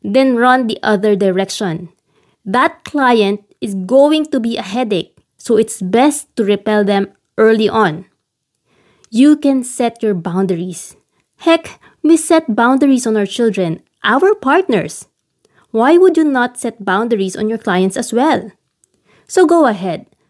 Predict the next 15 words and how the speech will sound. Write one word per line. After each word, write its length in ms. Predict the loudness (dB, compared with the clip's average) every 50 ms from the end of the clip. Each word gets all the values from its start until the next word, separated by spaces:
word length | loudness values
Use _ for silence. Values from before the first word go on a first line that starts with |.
| _ _ _ _
set 480 | -18 -16 -4 -2 0 0 0 0 0 0
your 80 | 2 2
expectations 960 | 0 -2 -4 -4 -6 -6 -6 -4 -2 -2 -2 -2 -2 -4 -4 -4 -4 -6 -6 -4
and 160 | -4 -4 -4 -2
put 240 | -2 -2 0 0
them 160 | -2 -2 -2 -2
in 160 | -2 -2 0
writing 560 | 0 0 0 0 2 2 2 2 2 0 -2
in 160 | 0 0 2
your 240 | 4 4 4 2 0
contract 560 | 0 -2 -2 -2 -2 -2 -4 -4 -4 -6 -6
before 320 | -6 -6 -2 0 2 2 2
giving 480 | 2 2 2 4 4 2 0 0 -4 -6 -4
any 240 | -2 0 2 2 0
service. 640 | 0 -2 -6 -4 -4 -4 -4 -4 -8 -10 -16 -20